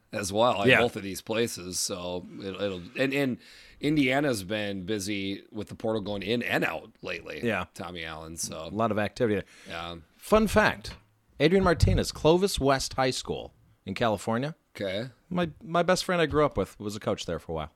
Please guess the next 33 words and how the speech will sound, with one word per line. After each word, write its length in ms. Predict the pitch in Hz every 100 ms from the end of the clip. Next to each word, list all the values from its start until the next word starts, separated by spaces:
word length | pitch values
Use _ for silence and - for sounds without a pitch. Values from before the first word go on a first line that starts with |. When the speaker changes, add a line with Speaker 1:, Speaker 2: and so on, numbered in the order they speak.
| -
Speaker 1:
Really? 360 | 381 339 - -
Speaker 2:
Yeah. 120 | 247 - _
Speaker 1:
There 160 | 92 101
you 120 | 123
go. 260 | 208 339
Speaker 2:
Fun 160 | 233 170
facts 260 | 165 151 -
no 60 |
one 80 | 131
tell. 240 | 113 90 _
Speaker 1:
I 120 | 107
like 280 | 95 113 139
it. 80 | -
Speaker 2:
Long 200 | 160 156
before 280 | 135 135 107
two 220 | - 110
A 100 | 90
M 100 | 85
was 120 | 82
there, 160 | 80 76
but, 220 | 80 76
but 100 | 73
Speaker 1:
Okay. 140 | 92 80
Speaker 2:
anyway. 240 | 85 82 78
Speaker 1:
Gotcha. 380 | 95 - 98 90 _ _ -
All 80 | 101
right. 420 | 104 117 110 -
Um, 460 | 104 104 104 101 95
any 160 | 101
other 320 | 101 101 101 95
portal 540 | - 107 104 101 101
stuff? 240 | - 110
Speaker 2:
Th-, 120 | -